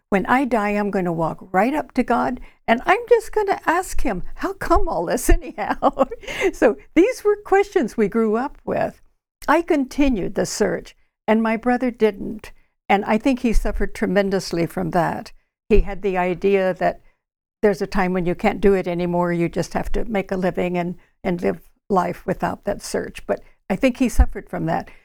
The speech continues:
But I, uh, went to college. That was my only path that I had at that time to try to figure it all out. And I went to a Christian college, and it, they were very scholarly and very much in the Christian tradition.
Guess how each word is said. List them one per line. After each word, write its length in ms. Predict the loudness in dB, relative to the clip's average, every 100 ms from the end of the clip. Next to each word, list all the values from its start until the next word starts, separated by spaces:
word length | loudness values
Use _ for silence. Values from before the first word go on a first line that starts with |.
| _ _
But 300 | 2 2 -2 0
I, 380 | 2 2 -2 -2
uh, 520 | 0 0 -2 -4 -8 -18 _ -2
went 160 | 0
to 60 | 0
college. 480 | -2 -2 0 -4 0
That 160 | 0
was 180 | 0 -2
my 160 | -2 0
only 240 | 0 -2
path 520 | -4 -6 -2 -2 -2 -2
that 100 | 0
I 120 | 0
had 240 | -2 -4
at 140 | -4 -4
that 180 | -6 -4
time 300 | -2 -2 -4 -10 _
to 80 | -8
try 180 | -2 0
to 100 | 2
figure 300 | 0 0 0
it 60 |
all 200 | 0 -2
out. 460 | -2 -2 -2 -6 -10 -16 _ _ _
And 140 | 0 2
I 40 |
went 180 | 2 0
to 80 | -2
a 40 |
Christian 420 | 0 -4 -2 -6
college, 540 | -4 -6 -4 -4 -6 -18 _ _ _ -2
and 320 | 0 0 -2
it, 240 | 0 0 0
they 100 | 0
were 140 | 2 2
very 580 | 0 2 2 0 0 -4
scholarly 920 | 2 2 2 0 -2 -2 -2 -2 -4
and 420 | -2 -2 -2 -6 -10 -16 _ _ -4
very 360 | 0 2 2 0
much 440 | 0 -2 -2 -4
in 160 | -2 0
the 80 |
Christian 420 | 0 -2 -4 -6 -6
tradition. 600 | -4 -2 -2 -2 -4